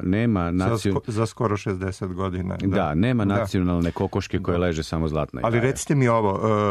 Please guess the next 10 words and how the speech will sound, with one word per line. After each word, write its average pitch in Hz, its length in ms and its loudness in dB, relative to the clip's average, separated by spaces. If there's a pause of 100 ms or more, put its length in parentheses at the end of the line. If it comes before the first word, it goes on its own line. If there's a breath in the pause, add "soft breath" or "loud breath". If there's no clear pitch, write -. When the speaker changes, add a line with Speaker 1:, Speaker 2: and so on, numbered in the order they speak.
(100)
Speaker 2:
e, 90 40 -4 (300)
postoje, 117 600 0
e, 92 500 -4
nagrade 104 880 2
i 95 40 2
knjige 107 340 2
sa 104 180 -2
nesumnjivim 107 800 2
literarnim 92 680 0
autoritetom, 82 880 -4